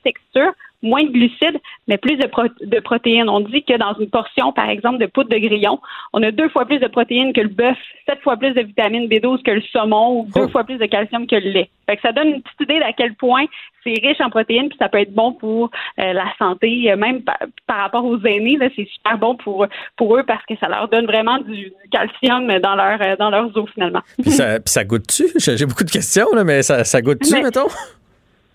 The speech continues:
Speaker 1: ça goûte pas, ça goûte quasiment
Speaker 2: Ça
Speaker 1: pas,
Speaker 2: goûte
Speaker 1: en
Speaker 2: rien ?
Speaker 1: fait, c'est
Speaker 2: Ok.
Speaker 1: c'est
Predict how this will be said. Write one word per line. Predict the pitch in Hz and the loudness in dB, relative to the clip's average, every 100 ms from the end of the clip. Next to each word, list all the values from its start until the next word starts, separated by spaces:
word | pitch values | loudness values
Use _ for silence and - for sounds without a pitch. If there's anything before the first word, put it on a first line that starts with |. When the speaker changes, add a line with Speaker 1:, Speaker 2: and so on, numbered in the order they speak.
| - | -10
Speaker 1:
ça | - 262 | -4 -4
goûte | 269 294 | -4 -4
pas, | - 392 370 - | 0 0 0 -4
ça | 226 | -4
goûte | 240 285 | -4 -6
quasiment | - 381 349 | -2 0 0
Speaker 2:
Ça | - | 2
Speaker 1:
pas, | 117 | 2
Speaker 2:
goûte | 143 | 2
Speaker 1:
en | - | 0
Speaker 2:
rien ? | 139 185 - 107 | -2 -4 -6 -4
Speaker 1:
fait, | 107 | -2
c'est | |
Speaker 2:
Ok. | 147 - _ _ _ _ - | -2 -4 _ _ _ _ -12
Speaker 1:
c'est | 233 | -8